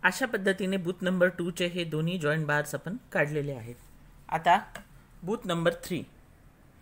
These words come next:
फाईव्ह सिक्स्टी and थ्री फोर्टी. बघा, already मी ड्रॉ केलेला आहे इथं.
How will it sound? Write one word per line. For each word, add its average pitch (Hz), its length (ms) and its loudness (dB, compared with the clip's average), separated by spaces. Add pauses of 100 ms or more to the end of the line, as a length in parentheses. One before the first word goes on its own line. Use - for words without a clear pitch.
(520)
फाईव्ह 196 240 6
सिक्स्टी 240 440 -4 (260)
and 170 200 -6
थ्री 190 140 -4
फोर्टी. 143 400 -6 (240)
बघा, 165 260 -6 (580)
already 165 340 0
मी 175 120 -4
ड्रॉ 160 200 2 (100)
केलेला 170 300 2
आहे 170 160 0
इथं. 202 240 -4